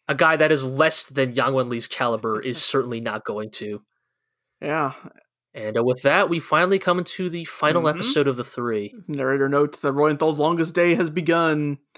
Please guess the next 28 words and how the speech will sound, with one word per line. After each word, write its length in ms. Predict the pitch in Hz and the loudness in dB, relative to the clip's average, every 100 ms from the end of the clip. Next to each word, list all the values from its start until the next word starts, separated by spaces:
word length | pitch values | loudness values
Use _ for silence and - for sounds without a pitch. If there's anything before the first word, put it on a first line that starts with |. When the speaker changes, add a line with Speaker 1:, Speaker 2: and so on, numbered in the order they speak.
| _ _ _ _ _ _ _ _ _ | _ _ _ _ _ _ _ _ _
Speaker 1:
Yes, 520 | 127 110 - - - | -2 -2 -4 -4 -6
yes. 400 | 120 104 104 - - | -8 -8 -6 -6 -6
To, 420 | 110 104 101 104 | -10 -10 -12 -14
to 260 | - 107 151 | -12 -8 -4
echo 200 | 160 160 | 0 2
<laughs> 0 | |
back 240 | 190 208 | 4 2
to 60 | 165 | 2
the 100 | 147 | 0
beginning 260 | 139 147 151 | 2 0 0
of 40 | |
this 120 | 143 | -2
podcast, 580 | - 135 120 - 113 - | 0 -2 0 -4 -4 -2
we 80 | 143 | 0
are 80 | 143 | 0
now, 420 | 143 151 156 151 _ - - - - _ _ _ _ _ | 2 2 0 -2 _ -20 -20 -20 -20 _ _ _ _ _
we 140 | 131 143 | 0 2
are 140 | 147 | 2
now 500 | 147 160 156 151 139 - - - 156 | 2 2 4 2 0 -6 -14 -14 -8
at 80 | |
the 80 | 135 | -4
beginning 480 | 139 127 160 185 147 | -4 -4 2 2 4
of 240 | 139 120 - | 0 0 -12
Roenthal's 920 | 131 120 131 143 135 131 131 127 - - | -12 -2 2 2 2 2 2 0 -4 -6
longest 600 | 123 117 123 123 123 120 | -6 -2 0 0 -4 -4
day. 340 | 113 98 98 _ _ - _ _ _ _ _ 117 | -6 -6 -10 _ _ -20 _ _ _ _ _ -12
Uh, 360 | 104 101 98 - _ _ _ | -8 -8 -10 -14 _ _ _
so, 460 | - 110 104 101 | -10 -8 -8 -12